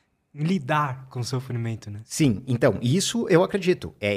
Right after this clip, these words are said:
Speaker 2: esse tipo de... é isso que eu acredito como a questão do autoconhecimento. Mas quando você começa com uma premissa errada, você vai ir pra um lado errado, entendeu? E vai te gerar frustração. Então, se você acredita que você vai ter a libertação total do sofrimento,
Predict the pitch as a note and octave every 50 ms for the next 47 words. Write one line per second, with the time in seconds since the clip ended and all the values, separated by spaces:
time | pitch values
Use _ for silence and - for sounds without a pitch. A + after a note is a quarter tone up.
0 | F2+ F#2+ A2+ C3+ E3 C#3+ - F#3 - - D#3+ - D#3+ C#3+ A#2 A#2 A#2 B2 A2 -
1 | - A2 G#2 G#2+ C#3 D3 - F3 - - E3+ E3 D#3 D3+ B2 A#2 C3+ C3 - -
2 | C#3+ C#3 C#3+ C3+ - C3+ C3 - C3 C3+ C3 C3 B2 B2 B2 - - B2+ B2 B2
3 | - - B2+ A#2 G#2 F#2+ F2 - - - _ _ _ _ _ _ _ _ _ _
4 | - A2+ A#2 C3 D3+ - - - F3 G3+ G3+ A3+ - A3 - F#3+ D#3+ D3 C#3+ -
5 | C#3+ - C#3 C3 B2 C3 C3+ A2+ A2+ A#2+ D3+ D#3 - F3+ A#2+ G#2+ G#2 A2+ C#3+ D#3
6 | D#3 A2 A#2 - C#3+ B2 A#2+ C3 C#3 C#3+ C3+ - D3 D3 D3 C#3+ C#3+ D#3 E3 D#3+
7 | D#3+ D#3 C3 G#2 G2+ F#2+ - G2+ F#2+ G2 G#2 A2 A#2+ A2 G#2+ A#2+ A#2 - - A#2
8 | A#2+ B2 B2 B2 - C3+ B2+ - C3 C#3+ C#3 - D#3+ C#3+ A#2+ F2+ - - - A2
9 | F#2+ A#2+ C3 - D#3+ C#3 - F3+ G3+ - A3+ G#3+ E3+ C3+ D3+ D3 - C#3 - C3
10 | B2+ A#2 - B2 B2 A#2 - - A#2+ C3 D3 C#3+ C#3+ - - C3 A#2+ - A#2+ A#2
11 | B2 A#2 - G#2+ G#2+ G#2 - - A#2+ G2+ - G#2+ F#2+ F#2 F#2 A2 D3 F3 - D3+
12 | G#2